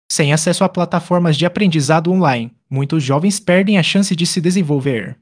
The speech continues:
Isso resulta em uma geração menos informada e com menos habilidades.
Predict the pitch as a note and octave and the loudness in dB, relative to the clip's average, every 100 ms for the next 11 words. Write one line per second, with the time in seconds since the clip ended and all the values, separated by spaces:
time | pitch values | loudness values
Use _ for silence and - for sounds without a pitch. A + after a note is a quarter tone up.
0 | _ _ - G3 A3 F#3 E3 C#3 D#3 F#3 | _ _ -8 -4 0 0 0 -2 -2 0
1 | F3+ F3 D#3 D#3+ D#3 E3 D#3 C3 B2+ F3 | 0 0 0 -2 -2 -2 -2 -2 -4 -6
2 | F#3+ F#3 E3 E3 F3 E3 D#3+ F3+ E3+ E3+ | -2 0 2 0 -2 -6 -6 -2 -2 -2
3 | D#3+ D3 C3+ C3 C#3 A#2 G#2+ G2+ - - | -2 -4 -4 -4 -2 -2 -4 -12 -14 -14